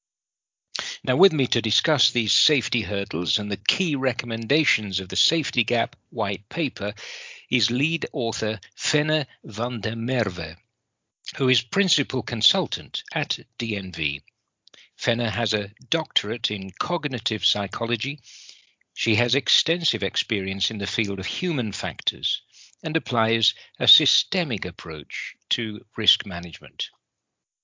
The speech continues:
So, Fenna, welcome to this podcast. Um, you described the white paper as a wake-up call to the industry.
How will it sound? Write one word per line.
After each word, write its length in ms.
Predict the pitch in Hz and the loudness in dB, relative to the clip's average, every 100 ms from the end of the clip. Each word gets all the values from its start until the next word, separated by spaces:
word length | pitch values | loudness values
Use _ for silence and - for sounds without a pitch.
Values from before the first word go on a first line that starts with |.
| _ - - | _ -14 -12
So, 220 | - 123 120 | -6 -4 -2
Fenna, 360 | - 131 117 | -2 2 4
welcome 480 | 117 127 123 107 92 - | 6 4 2 -6 -8 -6
to 100 | 101 | -6
this 180 | 92 | -6
podcast. 720 | - 113 101 - 95 123 - - - - - - - - - - - | -4 -4 -4 -6 -6 -6 -6 -10 -14 -10 -8 -10 -12 -16 -18 -12 0
Um, 340 | 165 165 - _ _ _ _ _ _ | 2 2 -6 _ _ _ _ _ _
you 220 | - 175 196 | -2 0 2
described 560 | 185 - 185 196 190 | 2 0 -2 -2 -2
the 80 | 170 | 0
white 300 | 139 117 - | 2 0 -2
paper 300 | 113 101 110 | -2 0 0
as 140 | 107 | -2
a 60 | 113 | -4
wake-up 580 | 110 131 127 127 120 - | -2 -4 -2 -4 -4 -8
call 300 | - 120 107 | -6 -4 -2
to 120 | 104 | -4
the 160 | 101 95 | -2 -4
industry. 560 | 95 - - 78 71 | 0 2 2 0 -8